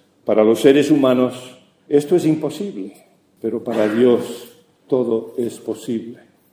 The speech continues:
Lo que hemos dicho en primer lugar acerca de la fe es que no tenemos dentro de nosotros la habilidad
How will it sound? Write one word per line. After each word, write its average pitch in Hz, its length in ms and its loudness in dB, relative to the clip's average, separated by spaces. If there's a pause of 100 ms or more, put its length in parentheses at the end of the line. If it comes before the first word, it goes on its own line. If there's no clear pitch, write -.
(1300)
Lo 117 80 -8
que 135 100 -2
hemos 127 240 2
dicho 135 260 -2
en 120 120 0
primer 113 320 0
lugar 101 720 -2
acerca 123 340 -4
de 113 120 2
la 107 120 4
fe 104 300 0
es 101 100 -4
que 107 140 -4
no 123 300 2
tenemos 113 540 -2
dentro 165 360 2
de 151 120 -2
nosotros 131 560 -4
la 120 140 2
habilidad 123 760 2